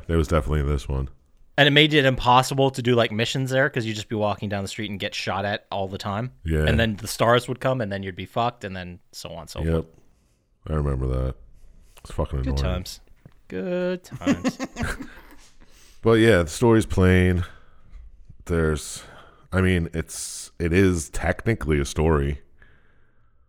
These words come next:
Speaker 1: a-, about some dude who just don't give a fuck.
Speaker 2: No, he does not.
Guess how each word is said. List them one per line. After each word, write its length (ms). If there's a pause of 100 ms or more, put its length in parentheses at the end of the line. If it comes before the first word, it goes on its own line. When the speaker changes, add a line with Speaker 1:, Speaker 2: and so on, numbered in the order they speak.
(220)
Speaker 1:
a-, 180
about 260
some 200
dude 440 (760)
who 140
just 260 (960)
don't 200
give 200
a 80
fuck. 760 (640)
Speaker 2:
No, 160
he 140
does 180
not. 220